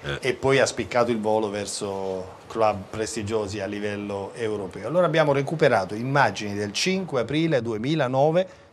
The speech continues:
Speaker 2: tu non eri in telecronaca con me, c'era Giancarlo Gialletti,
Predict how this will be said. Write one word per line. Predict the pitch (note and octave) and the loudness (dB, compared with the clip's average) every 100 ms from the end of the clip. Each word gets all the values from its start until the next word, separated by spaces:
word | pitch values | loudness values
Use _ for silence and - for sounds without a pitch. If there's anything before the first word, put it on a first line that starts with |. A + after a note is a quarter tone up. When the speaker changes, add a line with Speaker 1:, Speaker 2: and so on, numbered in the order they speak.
| - | -6
Speaker 2:
tu | C4+ | 0
non | B3+ F#3+ | 4 4
eri | B2 A2 | 4 2
in | G#2+ | -2
telecronaca | A#2+ A2 G2+ A2 G#2 G2+ G#2 | 0 0 0 0 0 -4 -2
con | C#3 | 0
me, | D#3+ G3 | 2 2
c'era | D3+ B2+ | 2 0
Giancarlo | A2+ A#2+ A2 C#3+ C3 | 0 -2 0 0 0
Gialletti, | A#2 C#3 E3 D#3+ E3 | -2 0 2 2 -2